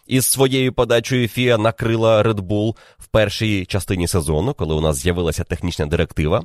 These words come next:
що діє із гонки у Франції. Тепер цю технічну директиву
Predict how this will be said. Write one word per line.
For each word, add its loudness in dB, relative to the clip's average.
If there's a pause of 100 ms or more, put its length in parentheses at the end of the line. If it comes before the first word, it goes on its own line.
що -4
діє 0
із -2
гонки -2
у -4
Франції. -4 (220)
Тепер 2
цю 0
технічну 0
директиву 0